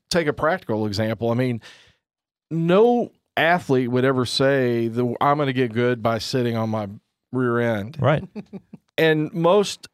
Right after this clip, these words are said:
Speaker 1: every athlete that I know is not super excited about all the working out that they have to do, that it causes pain, it causes suffering, but they know that the suffering actually makes somebody stronger. And, and I think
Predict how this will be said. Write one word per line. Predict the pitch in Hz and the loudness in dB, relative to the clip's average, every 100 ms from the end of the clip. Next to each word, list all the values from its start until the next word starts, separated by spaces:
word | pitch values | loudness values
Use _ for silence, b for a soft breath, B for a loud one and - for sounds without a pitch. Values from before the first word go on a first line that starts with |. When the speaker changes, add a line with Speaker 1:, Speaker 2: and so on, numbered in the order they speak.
| - | 0
Speaker 1:
every | 143 127 123 | 2 2 2
athlete | 113 107 120 120 127 127 _ | 0 -2 -2 0 -2 -4 _
that | 135 127 | -2 0
I | 123 | 2
know | 120 123 123 120 - | 2 2 2 0 -2
is | 143 | -2
not | 147 147 - | 0 -2 -2
super | - 156 143 135 | -4 -4 -2 -4
excited | - 143 139 131 113 | -2 0 0 0 -4
about | 110 120 | -2 0
all | 117 117 | 0 -2
the | 113 | -2
working | 117 117 127 113 | -4 -4 -6 -6
out | 117 113 | -6 -6
that | 107 | -8
they | 101 | -4
have | 131 101 | -4 -4
to | 110 | -6
do, | 101 98 90 | -6 -6 -4
that | 113 | -6
it | 110 | -4
causes | 123 123 113 110 | -2 -2 -4 -8
pain, | - 165 127 95 - b b b | -6 -6 -4 -8 -12 b b b
it | 127 | -4
causes | - 147 139 123 | 0 0 0 -4
suffering, | - 147 151 - 113 | -2 -2 -2 -4 -4
but | 117 | -2
they | - 127 | -2 -2
know | 127 156 160 143 | 0 0 0 -2
that | 120 123 - | -2 -4 -4
the | 123 | -6
suffering | - 139 127 131 120 | -2 -2 -2 -4 -2
actually | 123 123 - 123 117 107 - b b b | -2 -4 -4 -4 -2 -6 -10 b b b
makes | 131 127 - | -2 -2 -2
somebody | 135 123 117 | -2 0 0
stronger. | 107 - 170 175 131 92 82 80 b b b - | -2 -2 0 0 -2 -4 -8 -12 b b b -2
And, | 156 139 - | 0 -2 -4
and | 151 | 0
I | 147 | 0
think | 151 170 - | 0 -4 -6